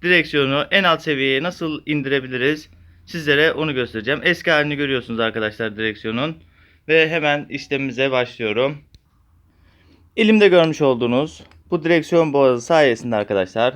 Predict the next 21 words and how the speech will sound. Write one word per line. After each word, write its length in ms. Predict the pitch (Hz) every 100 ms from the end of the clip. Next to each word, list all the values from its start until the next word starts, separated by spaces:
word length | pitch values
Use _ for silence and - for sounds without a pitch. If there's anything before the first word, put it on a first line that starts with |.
| -
basık 300 | 185 185 -
bisikletimizin 680 | 143 - 127 117 110 110 120
direksiyonunu 800 | 170 156 - 131 107 110 147 151 _ _ -
en 160 | 202
alt 200 | 175 139
seviyeye 640 | 143 123 113 110 131 160 156 -
indireceğiz 720 | 175 139 113 107 147 156 135
ve 80 | 185
hemen 320 | 170 165 160
işlemime 440 | 151 - 139 147 139
başlıyorum. 580 | 131 - 110 113 143 _ _ - _ -
Nasıl 220 | 220 170
yapmanız 320 | 165 160 147 139
gerektiğini 400 | 135 131 127 123
anlatacağım. 500 | 117 101 - 151 156
Öncelikle 680 | 196 185 165 147 135 147 156 - _ _ _ _ _ _ _ -
elciğimi 400 | 190 160 135 165
alıyorum 340 | 160 131 107
arkadaşlar. 480 | 92 92 80 - - -
Elciğimi 400 | 151 120 127 143
söküyorum. 600 | 123 - 101 98 131